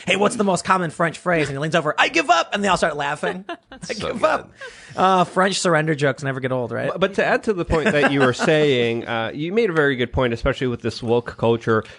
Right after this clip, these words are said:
Speaker 3: because, you know, the, the guy who created mass incarceration and a cop don't really say you're woke. Don't really
Speaker 2: Yeah.
Speaker 3: kind of support, you know, they, they say they support Black Lives Matter, but that's what happens culturally.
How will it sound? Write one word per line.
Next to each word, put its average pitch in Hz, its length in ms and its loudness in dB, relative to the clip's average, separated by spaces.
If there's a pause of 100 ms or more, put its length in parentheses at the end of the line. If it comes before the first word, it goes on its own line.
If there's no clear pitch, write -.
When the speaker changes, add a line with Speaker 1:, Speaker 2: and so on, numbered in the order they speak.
Speaker 3:
because, 143 320 0
you 156 80 -2
know, 127 160 0
the, 135 120 -4
the 127 140 -2
guy 202 220 4
who 170 180 0
created 143 460 0
mass 127 280 0
incarceration 123 720 -2
and 131 160 -2
a - 20 0
cop - 420 -2
don't 196 160 -2
really 220 220 2
say 170 220 -2
you're 147 160 4
woke. 101 360 0 (140)
Don't 208 180 2
really 214 280 6
Speaker 2:
Yeah. 160 100 0
Speaker 3:
kind 170 280 0
of 135 220 -2
support, 151 500 0
you 139 100 -2
know, 113 220 0 (140)
they, 156 200 -2
they 180 120 2
say 269 220 2
they 254 120 2
support 143 360 0
Black 120 220 2
Lives 123 200 2
Matter, 113 200 2
but 113 120 -4
that's 143 240 -2
what 131 160 0
happens 120 340 -2
culturally. 139 600 2